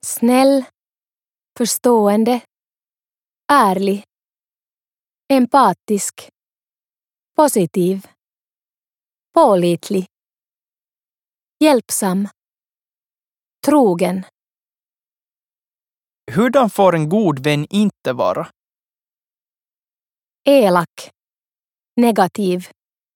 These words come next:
Speaker 1: opålitlig, falsk, avundsjuk, oärlig, självisk.
Speaker 2: Vad ska en god vän göra?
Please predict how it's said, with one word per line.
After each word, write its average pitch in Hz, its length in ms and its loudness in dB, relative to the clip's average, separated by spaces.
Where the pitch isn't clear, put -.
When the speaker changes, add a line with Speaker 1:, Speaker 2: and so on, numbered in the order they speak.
Speaker 1:
opålitlig, 185 880 -2
falsk, 247 560 -2
avundsjuk, 190 680 0
oärlig, 196 680 -2
självisk. 202 800 -4
Speaker 2:
Vad 214 220 0
ska - 200 -4
en 214 140 0
god 175 280 -2
vän 151 200 -2
göra? 170 420 0